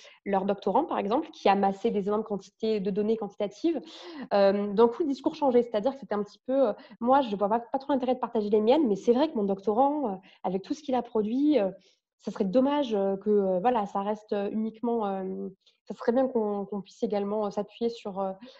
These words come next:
bah, sur ce qu'il a pu produire ou les, juste les, les références qu'il a pu trouver. Euh, donc, c'était assez, euh, assez révélateur, j'ai trouvé cette ambivalence, euh, cette, cette différence de discours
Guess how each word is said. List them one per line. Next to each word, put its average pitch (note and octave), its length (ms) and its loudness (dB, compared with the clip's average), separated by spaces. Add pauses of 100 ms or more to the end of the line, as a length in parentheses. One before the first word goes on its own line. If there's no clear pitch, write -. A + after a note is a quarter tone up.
(140)
bah, G3 80 -2
sur G3 180 -10
ce - 120 -20
qu'il G#3 140 -6
a G3+ 80 -2
pu - 180 -16
produire C4 460 0
ou G#3+ 120 -2
les, G3 480 -2
juste G3 240 -10
les, G3+ 80 -2
les F#3+ 100 2
références G#3 420 -2
qu'il - 120 -4
a G3+ 40 -2
pu G3+ 120 -10
trouver. B3+ 480 0 (400)
Euh, G3 420 2 (140)
donc, A#3 180 2
c'était A#3 180 4
assez, B3+ 340 0
euh, G#3 340 2
assez G#3 180 -4
révélateur, A3+ 440 2
j'ai G3+ 80 -6
trouvé G3+ 200 -8
cette - 140 -10
ambivalence, G3+ 600 -4
euh, - 1120 -10 (100)
cette, G3+ 360 -2
cette G#3 160 -2
différence B3+ 380 4
de G#3 80 -2
discours A#3+ 540 -4